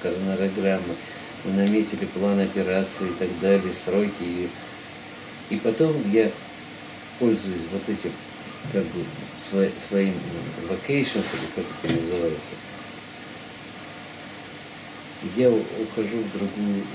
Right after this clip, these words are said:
в другую совершенно стихию, но все они очень тесно пере-, переплетены между собой.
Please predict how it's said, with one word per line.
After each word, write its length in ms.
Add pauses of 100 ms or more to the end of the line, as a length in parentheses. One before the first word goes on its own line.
(320)
в 180
другую 320
совершенно 600 (440)
стихию, 580 (320)
но 100
все 240
они 180
очень 340
тесно 380
пере-, 180 (200)
переплетены 680
между 340
собой. 260